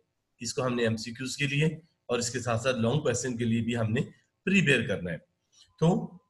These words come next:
सबसे पहले हम देखेंगे nutrition किसे कहते हैं, what is nutrition? The sum total of all the processes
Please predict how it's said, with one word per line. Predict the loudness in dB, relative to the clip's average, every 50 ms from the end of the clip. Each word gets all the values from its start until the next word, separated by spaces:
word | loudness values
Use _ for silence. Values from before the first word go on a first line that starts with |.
| _ _ _ _ _ _ _ _ _ -20 -20 -20 _ _
सबसे | 2 2 4 4 4 4
पहले | 6 6 6 6
हम | 6 6 6
देखेंगे | 4 4 4 4 6 6 6
nutrition | 6 6 4 4 4 4 4 6 6 8 8 8 6
किसे | 6 4 2 2 2
कहते | 2 0 -2 -2
हैं, | -4 -4
what | 0 2 4 4
is | 6 6 4 4 4
nutrition? | 2 0 0 0 -2 0 0 0 -2 -2 -6 -8 -12 _ _ _ _ _ _ _ _ _ _ _ _ -2
The | -2 0 4
sum | 4 4 4
total | 4 4 2 2 4 4 6
of | 6 6 4 4
all | 0 2 4 6 8 8 8 8 8 8 8
the | 8 8 6 6
processes | 6 4 2 0 0 0 0 0 0 0 0 0